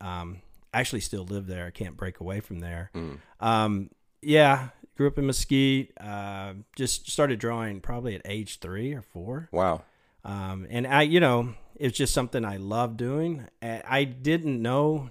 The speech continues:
Speaker 1: that everybody couldn't do it. So
Speaker 2: Huh.
Speaker 1: I would draw at home. I had an older sister that was in school, but I would just draw at home. So when I finally went to school in first grade, I'm just up there just drawing away, you know, and then all of a sudden I look over and that, that's not so good.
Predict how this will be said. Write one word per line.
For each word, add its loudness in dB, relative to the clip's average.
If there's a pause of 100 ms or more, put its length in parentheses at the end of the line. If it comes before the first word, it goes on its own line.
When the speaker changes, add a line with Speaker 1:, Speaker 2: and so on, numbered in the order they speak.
(160)
Speaker 1:
that -6 (100)
everybody -2
couldn't -2
do 6
it. 0 (460)
So 2
Speaker 2:
Huh. 6
Speaker 1:
I 8
would 2
draw 4
at -4
home. 0 (120)
I -6
had -2
an -8
older -2
sister -2
that -6
was -6
in -4
school, -2
but -4
I -2
would -4
just -10
draw -2
at -6
home. 0 (580)
So 0
when 2
I 2
finally 2
went 0
to -10
school 0 (200)
in -10
first -2
grade, 2
I'm 0
just -6
up -8
there -6
just -10
drawing -6
away, -6
you -8
know, -8
and -8
then -8 (140)
all -10
of -8
a -10
sudden -4
I -6
look -6
over -4
and -6
that, -8 (180)
that's 0
not -2
so -2
good. -4